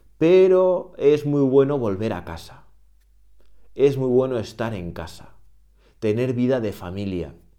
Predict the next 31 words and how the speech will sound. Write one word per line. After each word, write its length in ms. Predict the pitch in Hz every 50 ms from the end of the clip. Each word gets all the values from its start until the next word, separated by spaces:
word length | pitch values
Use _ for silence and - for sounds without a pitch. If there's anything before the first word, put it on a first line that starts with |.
| _ _ _ _ _ _ _ _ _ _ _ _ _ _ _ _ - _ _ _ _ _ _ _ _ _ _
¿verdad? 380 | - 101 98 98 95 113 139 - _ _ _ _ _ _ -
Todos 320 | - 139 147 160 170 151
necesitamos 640 | 139 127 135 120 120 110 107 113 117 117 120 113 -
amigos, 500 | 98 98 113 135 156 151 156 151 143 143
todos 160 | - 120 110
necesitamos 360 | 110 107 98 104 98 98 98
tener 280 | - 104 95 92 95 92
planes, 440 | 92 123 135 139 139 139 139 131 120
todos 200 | - 127 117 110
necesitamos 920 | 113 107 101 101 104 101 98 98 104 101 101 104 107 104 101 101 - - _ _ _ _ _ _ _ _ _ _ _ _ _ _ _ _ _ _ _ _
tantas 400 | - 113 117 117 113 107 104 -
cosas, 360 | - 113 104 - 104 90 90
¿verdad? 320 | 92 90 95 117 147 156 - - _ _ _ _ _ _ _ _
Pero 220 | - 120 113 110 107
también 400 | 110 107 110 123 135 139 139 123
todos 320 | 147 151 151 160 151 139
necesitamos 680 | 143 131 123 - 131 113 113 113 127 123 139 156 143 123
volver 440 | 113 110 104 101 101 98 127 143 139
a 120 | 101 92
casa. 380 | - 90 87 - - - - - _ _ _ _ _ _ _ _ _ _ _ _ _ _ _ _ _ _ _ _ _ _ _ _ _ -
Y 100 | 120 113
podemos 280 | 123 117 120 135 127
ver 180 | 123 135 135 139
ese 220 | 147 139 - 139
volver 300 | 117 120 117 117 123 117
a 80 | 110 113
casa 420 | 127 123 120 - 143 135 113 -
en 160 | 110 110 110
doble 240 | 110 117 117 135 139
sentido, 520 | 135 - 107 104 101 104 117 113 110 95 87
¿no? 280 | 107 139 165 - -